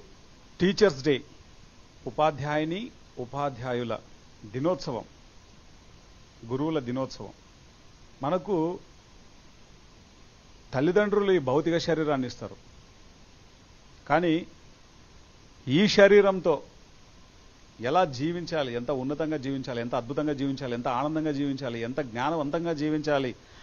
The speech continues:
ఆ జీవించే జీవన విధానాన్ని తెలియజేసే మహాశక్తి గురువు అంటే. గు అంటే చీకటి, రు అంటే ఆ చీకటిని పారద్రోలడం,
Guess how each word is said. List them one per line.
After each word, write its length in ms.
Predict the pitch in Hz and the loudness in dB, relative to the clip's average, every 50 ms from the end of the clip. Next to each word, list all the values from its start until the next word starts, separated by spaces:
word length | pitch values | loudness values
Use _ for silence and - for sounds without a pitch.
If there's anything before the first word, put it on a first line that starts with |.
| - - - - | -20 -10 -4 0
ఆ 140 | 123 143 143 | 0 2 0
జీవించే 560 | 135 117 117 151 185 202 208 208 185 202 196 | 0 -2 -2 -2 -2 0 -2 0 0 0 0
జీవన 460 | 156 131 127 147 185 202 208 202 196 | 0 -2 0 2 4 4 6 4 4
విధానాన్ని 600 | 185 139 143 135 160 180 202 202 202 202 196 196 | 2 2 0 2 4 4 6 6 4 2 2 0
తెలియజేసే 520 | 160 185 170 175 175 165 165 175 165 180 170 | -2 -2 -2 -2 -2 -2 -4 -4 -4 -4 -4
మహాశక్తి 1000 | 143 127 127 131 170 175 165 - - 156 - - - 190 175 151 156 180 180 - - - - - - - - - - - 120 120 | -2 -2 -2 -2 -2 -4 -4 -6 -8 -10 -10 -8 -6 -4 -2 -2 -2 -4 -6 -10 -16 -20 -20 -20 -20 -20 -20 -20 -18 -12 -8 -6
గురువు 200 | 135 135 151 151 | -4 -2 -2 -2
అంటే. 240 | 135 117 - 98 - - - - - - - - - - - - - - - - - - - - - - - - - - - - - 101 | -2 -2 -6 -10 -12 -14 -20 -20 -20 -20 -20 -20 -20 -20 -20 -20 -20 -20 -20 -20 -20 -20 -20 -20 -20 -20 -20 -20 -20 -20 -20 -20 -12 -4
గు 260 | 120 151 185 170 151 - - - - | 0 2 2 2 2 -2 -8 -12 -12
అంటే 220 | 117 123 - 175 160 - | -10 -10 -8 -10 -10 -6
చీకటి, 380 | - 165 170 160 156 - 127 113 | -4 -4 -2 -2 -4 -4 -6 -6
రు 240 | 107 127 151 160 156 | -6 -4 -2 -2 -2
అంటే 300 | 151 143 - 190 247 330 - - - - - - - - - - - - - - - - - - - | -2 -4 -6 -6 -8 -8 -12 -20 -20 -20 -20 -20 -20 -20 -20 -20 -20 -20 -20 -20 -20 -20 -20 -16 -14
ఆ 40 | - - - - | -14 -14 -14 -10
చీకటిని 440 | - 147 156 151 160 151 156 165 151 - - - - | -6 -4 -2 -2 -2 -2 -2 -4 -6 -6 -8 -10 -6
పారద్రోలడం, 720 | 113 117 139 156 170 160 135 147 151 143 135 110 95 92 | -2 -2 0 0 -2 -2 -2 -2 -2 -2 -2 -4 -6 -10